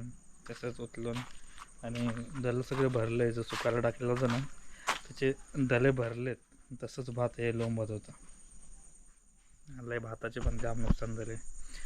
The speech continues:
म्हणजे हे गावी आलोय, आता गावचे व्हिडिओ येतीलच. आणि आज आहे शुक्रवार, तर कधीचे व्हिडिओ कधी येतील सांगता येत नाही, पण वार सांगेन तुम्हाला.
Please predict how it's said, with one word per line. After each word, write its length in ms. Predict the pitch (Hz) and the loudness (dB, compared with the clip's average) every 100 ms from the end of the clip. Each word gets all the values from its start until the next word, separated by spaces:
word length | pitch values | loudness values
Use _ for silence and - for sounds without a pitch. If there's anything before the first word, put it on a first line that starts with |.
| - - | -4 -2
म्हणजे 220 | 123 123 | 0 2
हे 60 | |
गावी 240 | 123 117 131 | 4 6 8
आलोय, 260 | 127 120 | 6 6
आता 260 | 135 - 120 | 0 -2 -2
गावचे 340 | 110 107 - | 0 -2 -6
व्हिडिओ 200 | 117 113 | -8 -8
येतीलच. 380 | 117 110 113 110 - - - - - - - | -8 -10 -10 -10 -12 -16 -18 -18 -18 -16 -4
आणि 320 | 117 117 117 117 - 127 | -2 0 0 -2 -8 -6
आज 100 | 113 - - | -6 -6 -4
आहे 240 | 135 110 123 | -2 -2 -2
शुक्रवार, 540 | - - 123 110 101 - - - - - - - - | -4 0 4 6 4 -4 -12 -12 -12 -12 -14 -14 -6
तर 60 | 120 - | -4 0
कधीचे 340 | 117 120 131 | 0 2 4
व्हिडिओ 200 | 131 131 | 6 6
कधी 220 | 127 123 | 6 6
येतील 220 | 123 120 127 | 6 4 2
सांगता 360 | 113 110 107 | 2 0 0
येत 80 | 107 101 | -2 -2
नाही, 140 | 110 - | -6 -4
पण 360 | 131 - - 123 | -4 -4 2 6
वार 260 | 120 131 151 - - - | 8 8 4 -4 -10 2
सांगेन 340 | 127 123 117 | 8 10 8
तुम्हाला. 400 | 110 107 104 101 | 6 2 0 -2